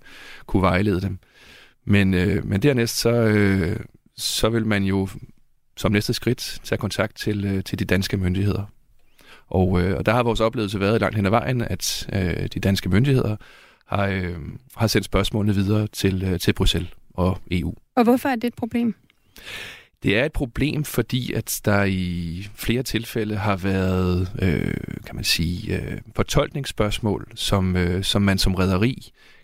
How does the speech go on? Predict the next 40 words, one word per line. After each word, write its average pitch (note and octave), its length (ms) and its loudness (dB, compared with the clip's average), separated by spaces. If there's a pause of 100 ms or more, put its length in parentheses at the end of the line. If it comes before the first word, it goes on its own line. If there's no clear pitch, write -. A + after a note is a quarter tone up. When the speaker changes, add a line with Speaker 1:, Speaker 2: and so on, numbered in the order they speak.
Speaker 1:
gerne F#2+ 280 2
vil G2+ 180 0
have G2+ 200 0
et, F#2 260 -6
øh, F#2+ 60 0
et - 140 -2
hurtigt G2 340 4
og F#2+ 360 -2 (520)
i - 100 -4
hvert G#2+ 200 2
fald, F#2+ 300 0
øh, F#2 100 -2
som G2 140 0
minimum B2 520 2
et, - 260 -6
øh, F#2 60 0
et - 180 -4
guidende F#2+ 380 0
svar - 240 -2
på. - 240 0 (320)
Speaker 2:
Mm. G3+ 240 -4 (360)
Kan A3 100 4
du G#3+ 60 4
give C4 160 4
et A#3+ 60 2
eksempel A3 460 0
på, G3+ 180 4
hvor G3 120 4
der F#3+ 60 4
har F#3 60 4
været F#3 340 4
en, G3+ 160 2
en F#3+ 140 4
gråzone, G3+ 560 4
hvor G3 100 4
I G3 100 4
har G3 120 6
været F#3+ 160 2
i - 140 -4
tvivl? G#3 240 2